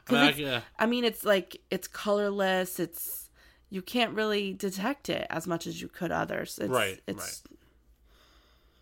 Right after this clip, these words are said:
Speaker 1: So, the Schuler family is going to refuse to accept the reports and the circumstantial evidence, obviously. They stick by the claim that Diane was sick. Maybe she had a stroke.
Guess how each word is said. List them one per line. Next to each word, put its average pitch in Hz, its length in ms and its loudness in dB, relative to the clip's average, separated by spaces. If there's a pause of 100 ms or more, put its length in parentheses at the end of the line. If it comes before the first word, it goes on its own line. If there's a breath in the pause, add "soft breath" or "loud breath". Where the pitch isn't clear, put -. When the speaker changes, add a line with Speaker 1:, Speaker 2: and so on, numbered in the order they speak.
(200 soft breath)
Speaker 1:
So, 190 600 4 (1000 soft breath)
the 196 100 -4
Schuler 262 320 6
family 208 400 6
is 196 100 4
going 185 280 6
to 190 140 0
refuse 180 400 2
to 190 120 2
accept - 420 2
the 170 100 2
reports 170 680 -2 (500 loud breath)
and 185 380 6
the 175 180 -4
circumstantial 165 840 0
evidence, 165 580 -4
obviously. - 720 -4 (440 soft breath)
They 226 80 4
stick - 280 0
by 294 140 4
the 320 100 0
claim 208 400 2
that 170 200 4
Diane 180 320 4
was 202 100 0
sick. - 520 -2
Maybe 175 260 0
she 208 160 0
had 190 120 6
a 208 40 0
stroke. - 640 2